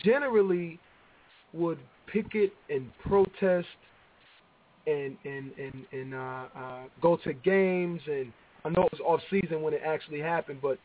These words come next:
where were these people prior to this video being shown, and why didn't they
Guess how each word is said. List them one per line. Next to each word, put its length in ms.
where 280
were 140
these 260
people 440
prior 360
to 320
this 200
video 520
being 240
shown, 280
and 140
why 180
didn't 200
they 180